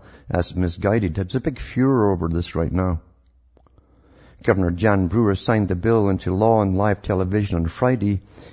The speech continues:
It takes effect in ninety days after the current legislative le-, uh, sessions in the next several weeks. Brewer said the law protects every Arizona citizen. The sweeping legislation makes it a crime under state law to be in the country illegally.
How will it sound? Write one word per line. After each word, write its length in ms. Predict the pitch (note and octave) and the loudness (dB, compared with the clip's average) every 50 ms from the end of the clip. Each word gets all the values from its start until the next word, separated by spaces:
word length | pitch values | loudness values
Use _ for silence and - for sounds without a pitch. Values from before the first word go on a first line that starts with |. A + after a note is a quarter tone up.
| - - | -8 -8
It 120 | - - | -8 -2
takes 240 | - B2+ G#2 F#2 - | 0 0 0 0 -2
effect 460 | G#2+ F2+ - - A#2 G#2+ - - - | -4 -4 -2 0 0 0 0 -2 -2
in 160 | F2+ F2 F2 | -2 0 0
ninety 320 | F2+ G2 G#2+ A#2 A2 - - | 0 0 0 0 -2 -4 -6
days 420 | F#2 E2 - F#2+ F#2 F#2 F2 - - | -6 -4 -2 0 0 0 -2 -4 -4
after 300 | - A#2 B2+ B2+ - - | -4 -2 -2 -2 -4 -4
the 100 | F#2 F2+ | -4 -4
current 320 | F2 - - - G#2+ E2+ - | -6 -4 -2 -2 -2 0 0
legislative 640 | G2 G2+ F2 - E2+ - - F#2 E2 E2+ D#2+ - - | 0 -2 -2 -4 -6 -4 -4 -4 -4 -4 -6 -4 -4
le-, 160 | F2+ F2 - - - - | -4 -4 -4 -6 -6 -6
uh, 40 | F#2 | -6
sessions 520 | - - - A2 G#2+ - G2+ G2+ G2 F#2 - | -4 0 0 0 0 0 -2 -2 -2 -2 -2
in 120 | - F2+ | -2 0
the 80 | F2+ F2+ | 0 0
next 260 | F2+ F#2+ - - - | 0 -2 -4 -6 -6
several 340 | - F#2+ E2 D2+ D#2+ D#2+ D#2+ | -6 -4 -4 -2 -2 -2 -2
weeks. 460 | D#2+ F#2+ G#2 - - - - - - - _ - - - - - - - - - - _ _ _ | -2 -2 -4 -6 -8 -14 -18 -18 -18 -20 _ -20 -20 -20 -20 -20 -20 -20 -20 -20 -20 _ _ _
Brewer 220 | - A#2 A#2 G2+ | 0 2 2 2
said 240 | F#2+ - - A2 E2+ | 0 0 -2 -2 -2
the 60 | - | 0
law 220 | F#2 F2 G2 G#2+ G2+ | 0 2 2 2 2
protects 540 | - - F2+ - - - G2+ E2 - - - | 2 -4 -8 -4 -2 -2 -2 -2 -4 -4 -2
every 340 | G#2+ G#2 F#2+ G#2 G#2 G2 - | -2 -2 0 0 0 0 2
Arizona 500 | G2 F#2+ F#2 F2+ D#2+ - G#2 G2 F#2 E2+ | 2 0 0 0 0 0 0 0 0 -2
citizen. 580 | - - - G#2+ A2+ G2 G2+ F#2 E2+ D#2 C#2+ - - _ _ _ _ _ _ _ _ _ _ - - - - - - - _ _ | -2 -4 -2 -2 -2 -2 0 -2 -2 -2 -4 -6 -12 _ _ _ _ _ _ _ _ _ _ -20 -20 -20 -20 -20 -20 -20 _ _
The 100 | - F#2+ | -6 -4
sweeping 320 | - - A#2+ A#2+ A#2 G2+ G2 | -4 -4 -2 0 0 2 2
legislation 680 | G2+ G2+ - F#2 F2+ - - G#2+ A2+ A#2+ - - G2+ | 2 0 0 -2 -4 -2 0 0 0 0 0 0 0
makes 220 | G2+ G2+ F#2+ - | 0 0 0 -2
it 80 | F2 D#2+ | -2 -4
a 40 | E2 | -4
crime 440 | - - - B2+ B2 B2 A2+ G#2+ | -4 -2 0 2 4 4 4 4
under 220 | G#2+ A2+ G#2+ G2 F#2+ | 2 2 2 0 -2
state 300 | F2 - - A#2+ G2+ - | -2 -2 -4 -4 -2 0
law 280 | F#2 A2 B2+ B2+ G#2 | 0 2 2 2 2
to 180 | F#2+ - - G2 | 0 0 -4 -4
be 240 | F#2 G2+ G#2 G#2 - | -2 0 -2 -2 0
in 140 | A2+ G#2 G2 | 0 0 -2
the 80 | F#2+ | -2
country 420 | F2+ - - B2 A#2 A2 - - E2+ | -4 -2 -2 -2 -2 -2 -2 -4 -2
illegally. 520 | - F2+ G2+ A#2 A#2 A2 G2 F2+ E2+ D#2 | -2 -2 -2 -2 -2 0 0 0 -2 -2